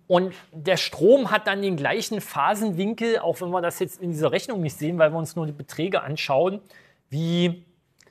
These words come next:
wie diese Spannung hier. Äh, ne, also weil die, die Formel könnte ich jetzt genauso auch einfach mit einem Unterstrich hier, komplexen Zeiger hier und komplexen Zeiger hier machen und das R hat einfach keinen imaginären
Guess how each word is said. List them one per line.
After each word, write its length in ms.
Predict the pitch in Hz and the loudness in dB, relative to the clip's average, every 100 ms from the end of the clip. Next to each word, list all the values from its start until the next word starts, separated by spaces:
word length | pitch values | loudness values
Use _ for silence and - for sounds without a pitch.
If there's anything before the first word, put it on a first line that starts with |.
| _ _ _ _ _ - - | _ _ _ _ _ -20 -8
wie 120 | 156 | -6
diese 260 | 147 156 151 | -4 -4 -2
Spannung 560 | - - 120 147 131 - | -4 -2 -2 0 -2 -4
hier. 360 | 107 95 117 - _ _ _ _ _ _ - - _ _ _ _ _ _ - - _ _ _ _ _ | -6 -8 -8 -18 _ _ _ _ _ _ -20 -20 _ _ _ _ _ _ -20 -20 _ _ _ _ _
Äh, 40 | - - - 82 - - - - - - | -20 -20 -20 -18 -18 -20 -20 -20 -18 2
ne, 180 | 135 160 | 4 4
also 280 | 120 131 | 2 0
weil 220 | 120 135 127 | 0 0 -2
die, 240 | - 139 | -6 -8
die 240 | - 147 | -4 -4
Formel 420 | 143 - 165 180 160 | -2 2 4 6 4
könnte 280 | 160 165 | 2 0
ich 100 | - | -2
jetzt 200 | 151 - | -8 -2
genauso 460 | 165 135 123 190 170 | 0 2 4 6 6
auch 120 | 147 | 2
einfach 380 | - 147 170 101 | -2 -2 -2 0
mit 380 | 139 147 - - _ - - _ | 0 0 -4 -20 _ -20 -20 _
einem 480 | 156 143 139 135 131 - _ _ _ _ _ - | -2 0 2 -2 -6 -14 _ _ _ _ _ 0
Unterstrich 560 | 175 190 165 - 160 | 2 2 -2 -2 -2
hier, 360 | - 175 190 185 | 0 2 4 4
komplexen 520 | 185 160 170 - 165 | 0 -4 -4 -6 -6
Zeiger 360 | - 151 143 135 | -4 -2 0 2
hier 180 | 147 185 | 2 2
und 80 | |
komplexen 500 | 139 151 - - 156 | 0 -6 -6 -8 -8
Zeiger 300 | - 139 139 | -6 -4 -2
hier 240 | 131 180 208 | 0 0 0
machen 300 | 170 156 180 | -2 -2 -4
und 140 | 147 | -6
das 120 | 143 - | -8 -8
R 300 | 147 151 147 | -2 -2 -2
hat 120 | - | -8
einfach 300 | 131 - 139 | -10 -10 -10
keinen 340 | - 135 143 | -6 -4 -4
imaginären 720 | 143 139 123 123 113 131 139 | -4 -4 -4 -4 -4 -4 -6